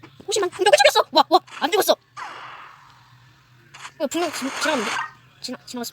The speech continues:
와. 야, 야, 야, 야, 야, 이거 받치지. 아, 솔직히 목소리 꿀.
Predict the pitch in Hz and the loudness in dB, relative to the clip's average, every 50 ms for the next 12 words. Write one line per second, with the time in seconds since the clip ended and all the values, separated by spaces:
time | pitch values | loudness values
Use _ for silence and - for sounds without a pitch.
0 | 233 - 330 381 403 - - - - - - - - - - - - - - _ | 0 4 6 6 6 4 0 -8 -8 -8 -8 -8 -10 -10 -14 -16 -16 -20 -20 _
1 | _ - - - - - - - - _ - 330 302 - 370 403 381 381 415 - | _ -12 -10 -8 -8 -8 -10 -10 -10 _ 0 0 4 6 6 6 6 4 0 -2
2 | 349 403 - - - - - - - - - - - - - - - - - - | -4 -8 -10 -12 -16 -20 -18 -16 -14 -14 -16 -16 -20 -20 -18 -18 -16 -14 -14 -14
3 | - - - - - - - - - - - - - - - - - - - - | -12 -12 -12 -12 -12 -12 -12 -14 -14 -14 -14 -14 -14 -14 -14 -14 -16 -16 -18 -20
4 | _ _ _ _ _ _ - - - - - - - - - - - - - - | _ _ _ _ _ _ -18 -18 -18 -14 -14 -14 -14 -14 -18 -20 -20 -20 -20 -20
5 | - - - - - - - 247 - _ _ _ _ _ _ _ _ _ _ _ | -20 -20 -20 -18 -18 -18 -18 -20 -20 _ _ _ _ _ _ _ _ _ _ _
6 | _ _ - - - - - - - - - 196 220 233 254 294 - - 262 220 | _ _ -10 -8 -6 -6 -6 -6 -6 -6 -6 -4 -2 -2 -2 -4 -4 -6 -6 -6
7 | 220 - 339 - - | -6 -8 -6 -6 -6